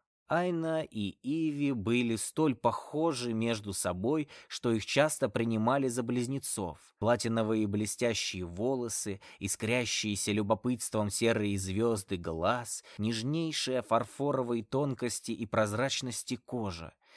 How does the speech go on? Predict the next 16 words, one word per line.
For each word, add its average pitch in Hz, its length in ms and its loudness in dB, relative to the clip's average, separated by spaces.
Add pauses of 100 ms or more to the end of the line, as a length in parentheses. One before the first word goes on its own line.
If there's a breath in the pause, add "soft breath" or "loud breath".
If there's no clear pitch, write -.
(140 loud breath)
Несмотря 110 480 6
на 113 200 4
слабенький 113 600 4
магический 110 580 -2
потенциал, 107 720 0
у 104 100 0
дочерей 123 520 4
не 147 180 -2
было 135 260 2
отбоя 107 460 0
от - 200 -8
поклонников. 87 920 -6
Причем 135 500 2
все 143 460 4
матримониальные 139 1080 4
намерения, 127 720 2